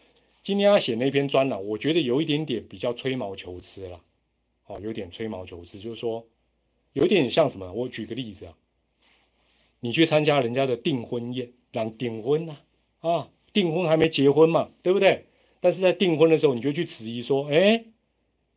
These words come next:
你们婚前协议都讨论好了吗？没有的话，嗯，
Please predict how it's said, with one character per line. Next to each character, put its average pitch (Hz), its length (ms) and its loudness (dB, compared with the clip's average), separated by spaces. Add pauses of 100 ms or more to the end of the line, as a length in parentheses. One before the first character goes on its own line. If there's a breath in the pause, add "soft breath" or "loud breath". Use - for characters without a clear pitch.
(140)
你 131 100 0
们 151 120 4
婚 196 240 2
前 165 240 4
协 147 220 2
议 165 140 0
都 160 200 10
讨 135 300 -4
论 139 180 2
好 113 160 -4
了 104 80 -4
吗？ 117 320 -4
没 127 200 -2
有 139 160 2
的 123 80 2
话， 135 200 2
嗯， 127 760 -6